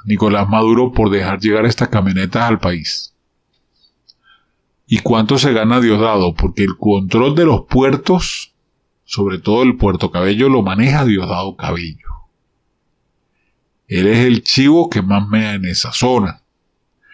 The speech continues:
Pero los convenios de compra de,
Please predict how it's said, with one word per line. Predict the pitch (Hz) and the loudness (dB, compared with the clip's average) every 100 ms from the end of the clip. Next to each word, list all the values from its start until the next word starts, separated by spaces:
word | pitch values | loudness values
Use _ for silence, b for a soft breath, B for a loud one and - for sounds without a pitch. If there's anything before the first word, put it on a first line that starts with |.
| B B B | B B B
Pero | 120 120 120 | 0 4 4
los | 120 110 | 4 0
convenios | - 113 104 104 139 160 151 123 107 | 0 0 0 0 2 4 4 2 2
de | 98 - | 0 -2
compra | 123 131 135 127 135 123 | 0 0 0 0 0 2
de, | 107 95 90 85 80 | 2 0 -6 -10 -10